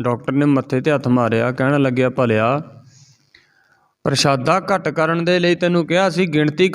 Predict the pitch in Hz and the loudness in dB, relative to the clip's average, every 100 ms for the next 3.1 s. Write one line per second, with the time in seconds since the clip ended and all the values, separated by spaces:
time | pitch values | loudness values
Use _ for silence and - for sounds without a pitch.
0 | 185 165 160 160 165 165 170 170 165 180 | 0 -2 -2 0 0 0 2 0 2 2
1 | 196 190 190 147 160 151 233 220 226 - | 2 0 -2 0 -2 0 0 2 0 0
2 | 165 170 160 156 165 165 151 143 151 214 | -2 2 4 2 2 2 2 2 2 0